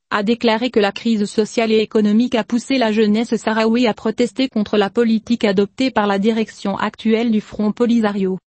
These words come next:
Massou a ajouté, dans une déclaration au journal en ligne Express, que cette tranche d'âge a été marginalisée par les dirigeants du Front Polisario, qui aspirent à accumuler des richesses au détriment de l'intérêt collectif des résidents du camp,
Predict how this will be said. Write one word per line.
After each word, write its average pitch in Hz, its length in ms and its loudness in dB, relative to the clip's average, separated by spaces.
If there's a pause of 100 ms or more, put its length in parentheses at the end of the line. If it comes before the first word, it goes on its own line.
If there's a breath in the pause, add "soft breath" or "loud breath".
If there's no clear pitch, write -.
(300)
Massou 208 380 2
a 220 100 2
ajouté, 202 640 -2 (200)
dans 202 160 2
une 202 240 2
déclaration 233 720 -2
au 254 100 0
journal 220 460 0
en 220 80 4
ligne 240 220 4
Express, 202 680 -4 (240)
que 240 80 0
cette 220 300 -2
tranche 240 400 -2
d'âge 226 280 0
a 220 80 2
été 214 220 0
marginalisée 208 880 0
par 214 180 -2
les 208 120 0
dirigeants 214 560 0
du 214 100 2
Front 214 320 -4
Polisario, 208 800 2 (160)
qui 233 160 0
aspirent 220 380 -2
à 208 100 0
accumuler 233 500 2
des 226 140 2
richesses 247 460 -2
au 226 60 2
détriment 226 540 0
de 202 80 0
l'intérêt 208 440 -2
collectif 214 560 -2
des 208 120 2
résidents 202 460 0
du 202 140 0
camp, 202 280 -4